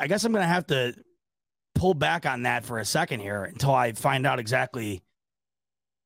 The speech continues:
uh, what the hell it was. I, I could have swore that's what I read.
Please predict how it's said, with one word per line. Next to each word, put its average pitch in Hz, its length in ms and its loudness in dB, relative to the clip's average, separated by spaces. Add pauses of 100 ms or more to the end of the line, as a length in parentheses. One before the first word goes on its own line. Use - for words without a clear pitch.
(540)
uh, 107 420 2
what 127 260 2
the 139 120 2
hell 147 240 6
it 117 80 0
was. 143 400 2
I, 113 60 2
I 139 200 0
could 175 140 2
have 180 100 4
swore 240 280 4
that's 156 160 0
what 151 120 2
I 123 60 2
read. 131 280 0